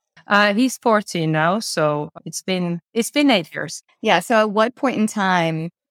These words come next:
Speaker 2: in his diabetes journey did you kind of have the idea for the Happy Bob app?
Speaker 1: Yeah, it's, uh, I, I think it was, um, sort of after we had been living with the condition for, um,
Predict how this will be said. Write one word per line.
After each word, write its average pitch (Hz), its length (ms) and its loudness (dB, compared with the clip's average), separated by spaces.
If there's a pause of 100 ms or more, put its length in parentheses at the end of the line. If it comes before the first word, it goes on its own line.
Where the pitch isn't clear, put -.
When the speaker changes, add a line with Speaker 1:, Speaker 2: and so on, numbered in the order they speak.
Speaker 2:
in 175 140 0
his 180 340 -2
diabetes 160 600 0
journey 147 520 0
did 170 160 -6
you 170 80 -4
kind 165 240 -2
of 151 60 -4
have 170 320 0
the 160 140 -2
idea 139 640 0 (160)
for 160 180 4
the 143 80 2
Happy 139 240 0
Bob 107 240 -2
app? - 220 -8 (240)
Speaker 1:
Yeah, 311 360 0
it's, 220 280 -4
uh, 226 320 2
I, 233 220 2
I 226 40 2
think 349 240 -6
it 254 120 -4
was, 220 360 -2
um, 185 440 2 (160)
sort 220 280 -2
of 202 80 -4
after 220 440 2
we 196 120 0
had 196 160 2
been 180 180 -2
living 202 300 2
with 165 140 0
the 156 80 -2
condition 160 480 0
for, 151 520 2
um, 151 480 -2